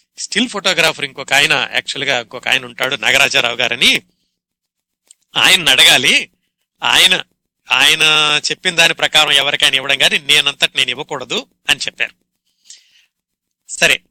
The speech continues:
ఆ మర్నాడు మళ్ళీ ఈ నాగరాజారావు గారిని కలిశాక ఆయన ఏం చెప్పారంటే, ఆ ఫోటోలన్నీ చూసి,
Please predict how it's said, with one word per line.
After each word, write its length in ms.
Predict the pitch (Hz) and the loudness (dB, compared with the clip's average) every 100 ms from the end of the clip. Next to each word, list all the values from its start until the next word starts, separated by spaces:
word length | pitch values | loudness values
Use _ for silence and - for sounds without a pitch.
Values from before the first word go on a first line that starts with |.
| - | -2
ఆ 120 | 156 | 0
మర్నాడు 440 | 143 143 135 147 233 | 2 0 0 -2 -2
మళ్ళీ 260 | 139 151 | -4 -4
ఈ 220 | 247 139 | -4 -6
నాగరాజారావు 600 | 127 123 131 135 127 120 | -2 0 2 0 0 0
గారిని 220 | 120 120 - | -2 -4 -2
కలిశాక 640 | 117 - 117 - - _ _ _ _ _ | -2 0 0 -2 -6 _ _ _ _ _
ఆయన 200 | 135 139 | 0 0
ఏం 100 | 131 | 0
చెప్పారంటే, 460 | 135 131 131 127 127 | -4 -4 -2 -2 -2
ఆ 40 | |
ఫోటోలన్నీ 560 | 135 135 151 139 135 135 - | -6 -6 -6 -2 -2 -4 -4
చూసి, 300 | 123 247 262 | -2 -2 -2